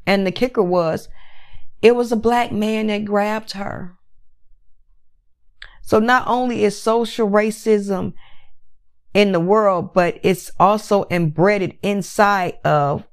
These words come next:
black people to be socially racist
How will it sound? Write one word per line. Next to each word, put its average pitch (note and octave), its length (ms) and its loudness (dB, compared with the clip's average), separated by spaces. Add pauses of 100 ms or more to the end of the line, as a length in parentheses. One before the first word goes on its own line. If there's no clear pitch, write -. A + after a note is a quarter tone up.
black G#3+ 400 4
people - 480 -6 (140)
to - 120 0
be G3 520 -2 (1120)
socially A3 540 2
racist G3+ 880 -2